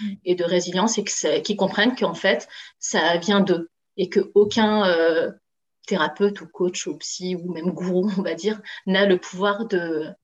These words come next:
Speaker 2: nous sauver ou nous gué-, guérir, en fait. Et que la, le chemin de sa propre guérison, ça vient toujours de soi et c'est intérieur à soi, en fait.
Speaker 1: C'est un livre très riche, en tout cas, p-,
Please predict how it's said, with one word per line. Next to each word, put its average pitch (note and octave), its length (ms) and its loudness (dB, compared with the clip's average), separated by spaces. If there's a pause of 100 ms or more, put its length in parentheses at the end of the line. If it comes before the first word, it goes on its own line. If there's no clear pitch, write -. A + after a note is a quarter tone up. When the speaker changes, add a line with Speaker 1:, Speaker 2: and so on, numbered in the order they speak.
(120)
Speaker 2:
nous F#3+ 120 -2
sauver G#3 360 0
ou G#3+ 60 2
nous F#3 120 2
gué-, F3 300 0
guérir, G3 380 0
en E3+ 80 -2
fait. - 360 -8
Et F3+ 120 -8
que E3 240 -4 (800)
la, D#3 400 -6
le F3+ 100 0
chemin G#3 320 -2
de G3 80 0
sa F3 200 -6
propre G3+ 380 -6
guérison, F#3 500 -4 (300)
ça D#3+ 240 -4
vient E3 200 -6
toujours G3+ 300 -4
de F#3 100 0
soi F#3+ 240 -2
et - 20 -6
c'est - 220 -10
intérieur F#3 380 -6
à E3+ 80 -4
soi, F3+ 280 -8
en D#3+ 40 -16
fait. - 240 -14 (380)
Speaker 1:
C'est - 160 -4
un A3+ 80 4
livre A3+ 280 2
très A#3 200 -4
riche, A#3 400 -2
en G#3 140 -2
tout G#3 120 -16
cas, G#3+ 140 -2
p-, G3 360 -2